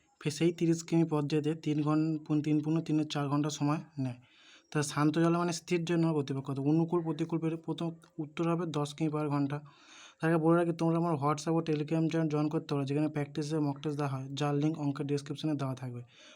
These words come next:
প্রথমে নৌকা স্রোতের অনুকূলে বেগ বের করবো, তো পু-, দূরত্ব by সময়, দূরত্ব তিরিশ, আর কি আড়াই ঘন্টা মানে দুই দুগুণে চার, একে পাঁচ, পাঁচে দুই, মানে তিরিশ, তিরিশ এটা উল্টে যাবে, দুইয়ের ওপরে চলে যাবে, তিরিশ by পাঁচ into দুই,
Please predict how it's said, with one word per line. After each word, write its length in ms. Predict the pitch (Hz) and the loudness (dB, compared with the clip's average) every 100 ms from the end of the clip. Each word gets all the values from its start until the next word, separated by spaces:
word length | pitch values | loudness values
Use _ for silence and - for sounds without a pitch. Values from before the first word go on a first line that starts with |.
| _ | _
প্রথমে 220 | - 175 170 | 0 4 4
নৌকা 160 | 170 180 | 2 0
স্রোতের 300 | - 160 165 | 2 2 4
অনুকূলে 280 | 165 165 175 | 4 4 2
বেগ 180 | 165 165 165 | 4 2 2
বের 120 | 160 156 | 0 2
করবো, 260 | 170 160 170 - _ - - | 2 0 -2 -8 _ -20 -2
তো 60 | 156 151 156 | 0 0 -2
পু-, 180 | - 160 | -2 0
দূরত্ব 360 | 147 165 165 170 | 2 2 2 2
by 120 | 165 165 | 2 2
সময়, 300 | 165 160 170 151 | 2 0 -2 -2
দূরত্ব 280 | 156 156 - | -4 -4 -6
তিরিশ, 300 | 156 160 170 - _ _ _ | 0 2 2 -2 _ _ _
আর 100 | 143 143 | -6 -4
কি 120 | 160 | -2
আড়াই 240 | 147 147 160 | -2 0 2
ঘন্টা 200 | 165 160 | 2 2
মানে 140 | 160 | 0
দুই 120 | 151 151 | 0 0
দুগুণে 240 | 160 165 160 | 2 0 0
চার, 140 | 160 160 | -2 -2
একে 180 | 156 156 | -4 -2
পাঁচ, 180 | 151 160 - - _ - - | 0 -2 -4 -16 _ -14 -2
পাঁচে 240 | 151 160 | 0 0
দুই, 240 | 151 147 165 170 - _ _ | 0 2 0 -2 -12 _ _
মানে 120 | 151 143 | -4 2
তিরিশ, 280 | 160 175 185 - | 4 4 2 -4
তিরিশ 220 | 160 160 165 | 0 2 2
এটা 180 | 165 | 0
উল্টে 280 | 160 160 160 | 0 2 2
যাবে, 140 | 165 151 | 2 4
দুইয়ের 180 | 160 156 | 4 4
ওপরে 200 | 151 160 | 2 0
চলে 160 | 160 160 | 2 0
যাবে, 120 | 156 | 0
তিরিশ 200 | 160 160 156 | 0 0 0
by 100 | 160 160 | -2 -2
পাঁচ 140 | 156 | 0
into 200 | 156 151 | 0 0
দুই, 120 | 151 | -2